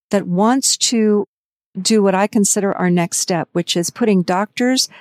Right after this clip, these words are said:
patients, and medical intuitives together so that we can see the value that might come from that interaction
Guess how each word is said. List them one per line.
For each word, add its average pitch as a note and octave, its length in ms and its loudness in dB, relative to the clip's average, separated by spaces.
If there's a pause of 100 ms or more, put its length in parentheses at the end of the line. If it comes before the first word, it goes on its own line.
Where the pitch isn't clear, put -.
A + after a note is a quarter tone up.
(160)
patients, G#3 640 0
and F#3 160 2
medical F3+ 320 0
intuitives A#3+ 520 0
together E3+ 440 -4 (340)
so - 160 0
that F3+ 140 -2
we G3 120 0
can G3+ 220 0
see A3+ 600 0
the F#3+ 200 -4
value G#3 680 0 (320)
that G3 100 0
might F3+ 300 0
come F#3 240 0
from F3 260 -2
that F3 200 -2
interaction E3+ 800 -4